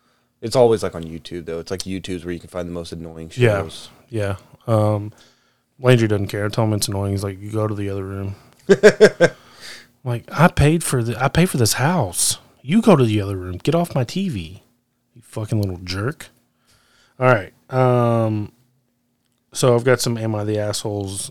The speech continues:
Speaker 2: uh, for you.
Speaker 1: Okay.
Speaker 2: And this one, this one's a little long, so I'm gonna try to,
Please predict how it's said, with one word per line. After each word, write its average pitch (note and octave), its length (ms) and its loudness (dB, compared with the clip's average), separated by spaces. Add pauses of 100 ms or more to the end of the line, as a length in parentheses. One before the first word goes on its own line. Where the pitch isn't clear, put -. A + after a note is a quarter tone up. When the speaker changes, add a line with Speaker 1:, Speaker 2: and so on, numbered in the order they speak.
(140)
Speaker 2:
uh, G#2 220 -4
for G2+ 240 -10
you. F#2+ 160 -14 (340)
Speaker 1:
Okay. A2 120 -4
Speaker 2:
And G#2 360 -8
this C3+ 160 -6
one, C3+ 680 -6
this D#3 200 -10
one's D#3 200 -8
a C3 40 -6
little G#2+ 220 -6
long, F2+ 380 -10
so - 160 -10
I'm G#2 60 -10
gonna G#2+ 100 -10
try G#2+ 180 -10
to, G2 200 -12